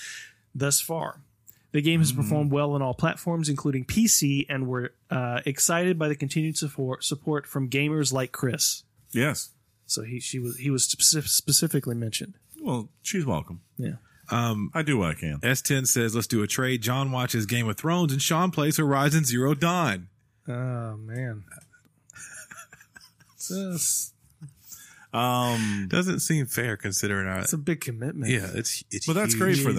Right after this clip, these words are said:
Speaker 2: them.
Speaker 3: huge.
Speaker 2: That's great for them, like,
Speaker 1: Yeah.
Speaker 2: especially considering if you go all the way back when they first made Demon's Souls and everyone's just like, "This game isn't gonna work."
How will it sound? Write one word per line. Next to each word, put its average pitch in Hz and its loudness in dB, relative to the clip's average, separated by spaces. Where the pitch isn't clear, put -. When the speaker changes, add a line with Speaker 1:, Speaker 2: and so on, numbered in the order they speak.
Speaker 2:
them. 78 -4
Speaker 3:
huge. 110 0
Speaker 2:
That's 160 2
great 156 0
for 151 -2
them, 113 0
like, 98 -2
Speaker 1:
Yeah. 92 -2
Speaker 2:
especially 110 0
considering 92 -2
if 98 -10
you 127 -8
go 107 0
all 98 -2
the 92 -2
way 90 -2
back 78 -6
when 80 -4
they 85 -2
first 85 -6
made 82 -6
Demon's 80 -6
Souls 80 -4
and 80 -8
everyone's 78 -8
just 85 -6
like, 76 -10
"This 175 0
game 85 -2
isn't 78 -6
gonna 76 -8
work." 80 -6